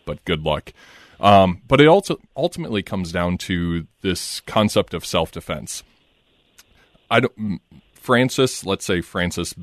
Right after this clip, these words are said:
Beto wants to, uh, ban high-capacity mags. Who is he to tell a stay-at-home or a single mother how she should defend herself and her kids?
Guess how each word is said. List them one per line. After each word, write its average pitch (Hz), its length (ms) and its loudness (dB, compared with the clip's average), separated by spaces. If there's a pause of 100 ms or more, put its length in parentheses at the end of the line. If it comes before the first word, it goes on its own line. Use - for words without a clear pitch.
(340)
Beto 85 500 -2
wants 90 380 -2
to, 87 220 2
uh, 80 300 0 (600)
ban 87 280 2
high-capacity 87 560 -2
mags. 85 360 -2 (400)
Who 185 200 4
is 185 160 2
he 92 400 0 (120)
to 95 140 0
tell 107 540 2 (760)
a 92 260 0
stay-at-home 123 640 -4
or 95 220 0
a 87 240 0 (180)
single 143 260 -2
mother 85 340 -4 (920)
how 123 340 4
she 117 260 -2
should 101 240 -4
defend 87 340 -6
herself - 680 -10
and 92 140 -6
her 85 100 -6
kids? - 460 -12